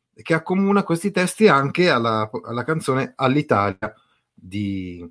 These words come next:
di Giacomo, eh, di Giacomo Leopardi. Siamo proprio negli anni immediatamente se-, eh, seguenti il congresso di Vienna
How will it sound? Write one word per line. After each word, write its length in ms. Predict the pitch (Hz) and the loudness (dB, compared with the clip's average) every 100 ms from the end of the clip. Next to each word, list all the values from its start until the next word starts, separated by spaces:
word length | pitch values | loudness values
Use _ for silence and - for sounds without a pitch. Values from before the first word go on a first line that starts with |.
| _ _ _ _ | _ _ _ _
di 180 | 107 123 | -8 0
Giacomo, 580 | 117 110 117 110 104 110 104 95 95 90 | 0 2 0 0 -2 -2 -2 -2 -4 -8
eh, 100 | - _ _ _ _ | -12 _ _ _ _
di 180 | 113 123 | -8 -2
Giacomo 380 | 117 104 104 98 | 0 0 -4 -4
Leopardi. 640 | 95 - - - _ - _ _ _ _ _ _ _ _ _ | -6 -8 -16 -18 _ -20 _ _ _ _ _ _ _ _ _
Siamo 320 | - 156 151 | -2 2 4
proprio 260 | 151 165 160 | 4 2 4
negli 280 | 147 143 151 | 4 4 4
anni 580 | 165 165 165 160 147 135 | 4 4 2 2 0 -4
immediatamente 640 | 135 147 147 175 170 135 | 0 0 0 -4 -2 -2
se-, 340 | 147 123 127 | -2 -2 -4
eh, 60 | 120 | -4
seguenti 460 | 139 143 160 151 | -2 -2 -2 -2
il 40 | 131 | -2
congresso 460 | 135 131 151 - | 0 4 2 2
di 100 | 123 | 0
Vienna 500 | 113 123 104 95 95 | 2 2 0 -2 -6